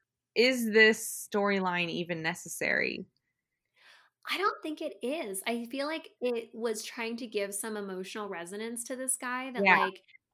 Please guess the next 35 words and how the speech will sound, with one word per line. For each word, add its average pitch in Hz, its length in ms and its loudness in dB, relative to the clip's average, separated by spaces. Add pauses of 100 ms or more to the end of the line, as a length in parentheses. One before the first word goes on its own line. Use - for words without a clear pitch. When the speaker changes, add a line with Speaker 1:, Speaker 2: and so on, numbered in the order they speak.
Speaker 2:
he 240 340 -4
felt 214 360 0
like 202 180 -2
he 208 260 -8
had 185 320 -8
something 190 340 -8
to 190 140 -14
fight 175 380 -12
for. 247 460 -8 (680)
But 208 340 0 (100)
I 214 160 -2
feel 220 380 -6
like 240 240 -6
we 202 360 -4
as 202 120 -4 (100)
audiences 202 680 -6
are 196 160 -4
savvy 185 520 -6
enough 226 320 -8
to 202 100 -12
just 196 260 -4
feel 196 240 -4
like 185 340 -6 (300)
people 202 420 -4
don't 185 300 -6
deserve 185 520 -6
to - 120 -8
be 180 180 -8
tortured 190 480 -6
to 254 80 -8
death, 285 500 -8
and 208 140 2
Speaker 1:
Yes. 196 120 4
Speaker 2:
that's - 140 -6
enough. - 580 -12